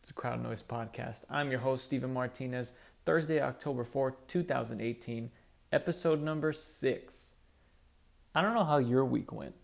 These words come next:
since last Thursday, but my week was fantastic. If you listened to the last episode, you know why. If you haven't listened to es-,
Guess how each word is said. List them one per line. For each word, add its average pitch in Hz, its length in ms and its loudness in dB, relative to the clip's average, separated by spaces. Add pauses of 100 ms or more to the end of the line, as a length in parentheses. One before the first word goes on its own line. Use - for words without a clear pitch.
(160)
since - 320 -8
last 107 280 -6
Thursday, 101 380 -6 (680)
but 131 140 2
my 147 260 4
week 139 220 2
was 110 160 -6
fantastic. 117 1040 -8 (240)
If - 80 -4
you 135 60 6
listened 175 320 10
to 147 40 4
the 139 60 4
last 135 320 4
episode, 123 480 0
you 120 80 0
know 123 140 0
why. 117 240 4
If - 100 -4
you 120 80 0
haven't 151 280 2
listened 135 260 -2
to 123 100 4
es-, 120 180 0